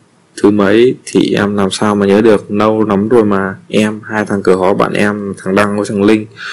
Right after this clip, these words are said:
rủ nhau đột nhập vườn nhà ông Thìn để trộm xoài. Hồi bé em hiếu động chứ bây giờ em ngoan lắm các thím ạ. "Cho em theo với."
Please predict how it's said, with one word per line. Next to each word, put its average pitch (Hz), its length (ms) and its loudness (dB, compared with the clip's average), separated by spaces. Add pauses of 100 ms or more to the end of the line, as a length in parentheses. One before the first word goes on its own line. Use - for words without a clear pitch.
(140)
rủ 98 200 4
nhau 107 220 2
đột 101 240 4
nhập 98 200 2 (220)
vườn 98 280 4
nhà 92 120 -2
ông 107 380 0
Thìn 98 320 2
để 87 160 4
trộm 78 200 0
xoài. 92 320 -2 (160)
Hồi 92 140 2
bé 90 200 4
em 104 280 -2
hiếu 101 200 4
động 104 240 2
chứ 92 160 4
bây 104 140 6
giờ 101 220 2
em 104 360 0
ngoan 104 220 0
lắm 98 180 0
các 117 120 0
thím 107 200 0
ạ. 107 100 -2 (800)
"Cho 151 180 0
em 156 180 -2
theo 156 160 -2
với." 147 380 2